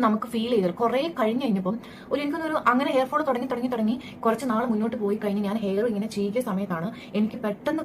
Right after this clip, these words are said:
കുറേ ഒരു ബൾക്ക് പോലെ എനിക്ക് എൻ്റെ ഹെയർ ഇവിടെ ഇങ്ങനെ, കാരണം ഇപ്പോഴും എനിക്ക് അതിൻ്റെ ഒരു, നിങ്ങൾക്ക് കാ-, കാണാമെന്ന് തോന്നുന്നു. കണ്ടോ, ഇത് ഇത്രേ ഉള്ളൂ. ഇത് ഈ ഒരു, അതായത് കണ്ടോ എൻ്റെ ഹെയർ ഉണ്ടോ ഇങ്ങനെ പിടിച്ചിട്ട് ഞാൻ കെട്ടി വെച്ചു. ഇങ്ങനെ പിടിക്കുമ്പോൾ നമുക്കിത് നോക്കാം, ഇതുണ്ട്,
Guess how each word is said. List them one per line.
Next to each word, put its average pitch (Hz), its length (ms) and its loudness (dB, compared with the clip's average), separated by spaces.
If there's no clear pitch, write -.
കുറേ 226 260 4
ഒരു 262 160 4
ബൾക്ക് 247 480 2
പോലെ 226 280 2
എനിക്ക് 214 280 0
എൻ്റെ 196 240 2
ഹെയർ 185 240 4
ഇവിടെ 226 200 4
ഇങ്ങനെ, 196 260 2
കാരണം 202 220 2
ഇപ്പോഴും 262 260 4
എനിക്ക് 226 200 0
അതിൻ്റെ 226 280 2
ഒരു, 254 100 0
നിങ്ങൾക്ക് 214 260 0
കാ-, 202 220 -2
കാണാമെന്ന് 202 380 0
തോന്നുന്നു. 175 200 0
കണ്ടോ, 156 120 0
ഇത് 214 120 2
ഇത്രേ 262 200 6
ഉള്ളൂ. 196 140 6
ഇത് 208 60 2
ഈ - 20 0
ഒരു, 269 100 2
അതായത് 254 220 6
കണ്ടോ 180 180 4
എൻ്റെ 247 160 4
ഹെയർ 233 140 6
ഉണ്ടോ 180 120 4
ഇങ്ങനെ 277 200 6
പിടിച്ചിട്ട് 240 320 0
ഞാൻ 226 80 0
കെട്ടി 226 120 4
വെച്ചു. 196 180 4
ഇങ്ങനെ 311 220 4
പിടിക്കുമ്പോൾ 247 360 2
നമുക്കിത് 202 320 2
നോക്കാം, 175 220 0
ഇതുണ്ട്, 202 200 2